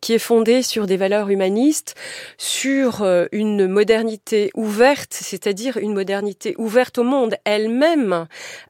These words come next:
a voyagé dans le monde, s'est ouverte au monde, c'est-à-dire en étant bannie de son pays de naissance,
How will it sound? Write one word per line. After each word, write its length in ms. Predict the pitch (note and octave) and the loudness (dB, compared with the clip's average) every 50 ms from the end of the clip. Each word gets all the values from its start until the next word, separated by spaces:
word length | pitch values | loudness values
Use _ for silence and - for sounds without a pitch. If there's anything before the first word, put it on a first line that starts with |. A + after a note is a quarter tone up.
| _ _ - | _ _ -2
a 120 | - G3 F#3+ | -2 -2 0
voyagé 760 | F3+ F#3+ A3+ A#3 B3 A#3+ A#3+ A#3 A#3 G#3 A3 A#3 A#3 A3+ G#3 | 2 2 2 4 6 6 4 4 2 2 2 4 4 2 2
dans 180 | F3 G3 F#3+ F#3+ | 0 0 0 0
le 140 | F#3 F#3 F3+ | 0 0 0
monde, 520 | F#3+ G#3 A#3 C4+ D#4 E4 D#4 C#4 G#3+ G3 - | 2 4 4 4 4 2 2 0 0 -2 -2
s'est 360 | - - - - - - - - | -4 -4 0 0 0 0 0 -4
ouverte 420 | C#4 B3+ C#4 D#4+ D#4 - - - | -2 2 2 2 0 0 -2 0
au 60 | B3+ | 2
monde, 440 | B3 B3+ C4+ C#4 B3+ A3 G3+ F3+ F3 - - - - - | 2 4 4 4 4 4 2 0 -2 -6 -8 -16 -20 -4
c'est-à-dire 300 | - A3+ G#3+ G#3+ A#3 A3+ | -2 0 2 2 2 4
en 100 | A#3 A#3 | 4 2
étant 300 | B3+ B3+ - - C4 B3+ | 2 2 2 0 0 0
bannie 680 | G#3+ G3 A3 A#3+ B3+ C4 C#4 C#4+ C#4+ C#4 C4+ A3+ - _ _ - | 2 4 4 4 4 4 4 4 4 2 0 -2 -6 _ _ -12
de 160 | E3+ F3+ G3+ | -10 -10 -8
son 200 | - - A3 G#3 | -4 -4 -6 -4
pays 200 | F#3+ - G#3+ G#3+ | -2 -4 -4 -2
de 60 | G#3+ | -2
naissance, 680 | G#3 G3+ G#3 G3+ - - B3 B3+ C#4 D4 D4+ C#4 - | 0 0 0 -2 0 0 0 0 0 0 -2 -4 -6